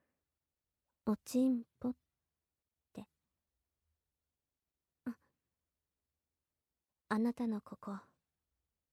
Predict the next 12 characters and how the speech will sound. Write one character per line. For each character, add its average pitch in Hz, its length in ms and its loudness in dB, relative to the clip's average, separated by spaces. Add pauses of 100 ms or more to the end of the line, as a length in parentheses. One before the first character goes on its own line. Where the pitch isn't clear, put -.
(420)
ビ 190 100 -6
ク - 140 -10
っ - 100 -20
て 196 140 -10
し - 100 -18
た。 - 160 -20 (2000)
私 240 400 0
の 262 160 6
感 254 260 0
覚 262 240 -4
だ 269 160 -4
と、 208 400 -8